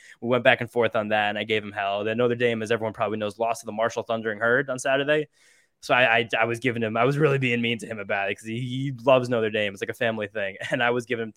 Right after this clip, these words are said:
crap, and then he got mad because <laughs> 'Cause last week, like, his dad, like, I just, Connor's one of my best friends, been one of my best friends for a long time. So I was just, like, trying to, like, you know, I was doing a bit, mess with him.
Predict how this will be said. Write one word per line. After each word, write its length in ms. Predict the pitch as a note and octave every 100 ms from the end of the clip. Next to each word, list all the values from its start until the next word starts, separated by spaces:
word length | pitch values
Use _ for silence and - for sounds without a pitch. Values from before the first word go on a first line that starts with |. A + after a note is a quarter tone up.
| -
crap, 280 | A2+ G#2 A#2+
and 80 | C3
then 60 | -
he 140 | D#3 -
got 200 | D3+ C#3
mad 220 | C#3 C3+
because 400 | B2+ C3+ B2+ B2+ _ -
<laughs> 120 | - _ _ - - D4
'Cause 100 | F#3+
last 220 | F#3+ F#3+ F#3
week, 140 | E3
like, 160 | B2+ B2+
his 140 | C3
dad, 280 | A#2+ C3+ C3+
like, 160 | C3+ C3
I 80 | D3+
just, 160 | D3+ F#3+
Connor's 220 | F3+ D#3+
one 100 | D3+
of 100 | B2
my 40 |
best 120 | B2+ -
friends, 180 | A#2+
been 100 | A#2+
one 140 | B2 A#2+
of 60 |
my 60 | A#2
best 100 | A2+
friends 180 | A#2 A2
for 80 | A2+
a 60 |
long 220 | G#2+ G#2+
time. 320 | G#2+ G#2+ A#2 B2
So 160 | A#2+
I 20 |
was 120 | G#2+ A2+
just, 160 | A2+
like, 140 | G#2 -
trying 220 | A2+ G#2
to, 60 |
like, 180 | G#2 G2+
you 120 | A#2+ A2+
know, 140 | A2+
I 60 | B2+
was 100 | C#3+
doing 120 | C3+
a 60 |
bit, 220 | G#2+ B2 A2+
mess 200 | A2+ -
with 120 | B2+
him. 180 | C3